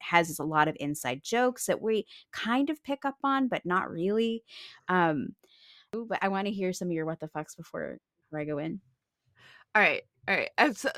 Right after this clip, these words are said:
Speaker 2: I'm just gonna start at the beginning.
Speaker 1: Let's do
Speaker 2: So,
Speaker 1: it.
Speaker 2: I don't know if you, like, 'cause I was on I M D B about this movie for a little while. Um, the first thing that, like,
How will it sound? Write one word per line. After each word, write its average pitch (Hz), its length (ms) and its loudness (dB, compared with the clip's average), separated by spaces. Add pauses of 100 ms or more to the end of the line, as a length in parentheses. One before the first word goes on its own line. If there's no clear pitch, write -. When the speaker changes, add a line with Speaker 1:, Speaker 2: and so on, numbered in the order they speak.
(120)
Speaker 2:
I'm 285 100 4
just 392 140 0
gonna 202 140 0
start 180 240 0
at 180 60 0
the 175 60 -8
beginning. 151 440 -4 (380)
Speaker 1:
Let's 233 180 8
do 190 120 6
Speaker 2:
So, - 20 2
Speaker 1:
it. 156 120 2
Speaker 2:
I 254 40 8
don't 349 120 6
know 240 140 4
if 202 80 -2
you, 214 120 -2 (180)
like, 160 340 -4 (340)
'cause 233 160 -2
I 220 80 2
was 190 140 -2
on 180 140 2
I 165 160 4
M 165 100 -2
D 160 120 -6
B 196 160 2
about 139 200 0
this 165 140 -14
movie 160 280 -4
for 151 160 -8
a 127 60 -6
little 135 180 -6
while. 90 260 -4 (640)
Um, 220 380 6 (800)
the 233 80 0
first 339 340 2
thing 302 180 -4
that, 208 140 -2
like, 196 180 -2